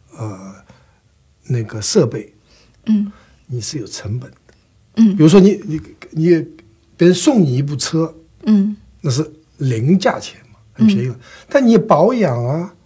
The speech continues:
Speaker 1: 保险、汽油啊、
Speaker 2: 嗯。
Speaker 1: 维护啊，有，拥有这部车是有成本的。
Speaker 2: 嗯。
Speaker 1: 在产业里是一样的。
Speaker 2: 嗯。
Speaker 1: 你，你用，给你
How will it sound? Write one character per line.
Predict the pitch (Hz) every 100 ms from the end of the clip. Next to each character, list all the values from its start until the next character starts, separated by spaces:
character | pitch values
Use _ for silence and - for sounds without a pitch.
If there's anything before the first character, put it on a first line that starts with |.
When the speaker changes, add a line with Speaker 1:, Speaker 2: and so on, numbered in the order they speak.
| _ _ -
Speaker 1:
保 | 165 185
险、 | 233 - 147 120 123
汽 | - - 285 196
油 | 135 107 156
啊、 | 180 175 - _
Speaker 2:
嗯。 | 220 208 208 - _ -
Speaker 1:
维 | 139
护 | 160 - 185
啊， | 151 143 _ _ _ _ _ _ -
有， | 202 165 165
拥 | 240
有 | 185
这 | 135 175
部 |
车 | 156 180
是 | -
有 | 131
成 | - 147
本 | 170 -
的。 | _ _ -
Speaker 2:
嗯。 | 220 208 214 _ -
Speaker 1:
在 | 196
产 | 190 120
业 |
里 | 147
是 | 120 -
一 | 110
样 | 139 196
的。 | 135 - _ -
Speaker 2:
嗯。 | 214
Speaker 1:
你， | 196 135 - _ _
你 | 170 139
用， | 208 226 170 -
给 |
你 | 180